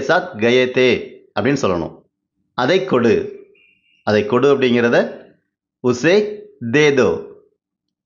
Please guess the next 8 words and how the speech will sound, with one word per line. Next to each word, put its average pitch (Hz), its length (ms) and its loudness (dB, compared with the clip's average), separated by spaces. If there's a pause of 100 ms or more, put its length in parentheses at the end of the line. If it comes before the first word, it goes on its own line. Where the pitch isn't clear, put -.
"உசே 147 260 0 (720)
தே 139 140 4 (160)
தோ" 135 360 2
அப்படின்னு 123 240 -2
சொல்லணும். 123 360 0 (120)
"உசே" 156 340 0
அப்படின்னா 135 460 0
அதை, 120 640 -2